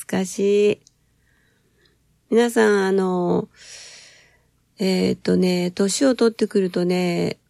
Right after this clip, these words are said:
ワクワクドキドキがね、少なくなってくると思うんですけど、やっぱり少し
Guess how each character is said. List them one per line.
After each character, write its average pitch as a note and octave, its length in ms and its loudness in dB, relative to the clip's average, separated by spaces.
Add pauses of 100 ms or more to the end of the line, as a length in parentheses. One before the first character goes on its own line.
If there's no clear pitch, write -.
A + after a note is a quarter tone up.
(360)
ワ G3 200 2
ク - 200 0
ワ G3+ 180 2
ク F3+ 300 -2
ド F#3 180 0
キ G#3 160 -2
ド F#3+ 140 2
キ F3+ 160 -8
が E3 140 0
ね、 E3 300 0
少 - 240 -2
な C4 140 2
く C#4 120 0
な G#3+ 120 4
っ - 40 0
て - 140 -4
く F#3 140 0
る F#3 120 2
と F3+ 120 0
思 F3 160 2
う F3+ 40 2
ん F3 60 0
で E3 100 -2
す - 100 -10
け D#3 120 -2
ど、 E3 380 0 (640)
や F#3+ 100 4
っ G3 140 -2
ぱ B3 120 4
り A3 120 6
少 - 240 0
し G#3 480 0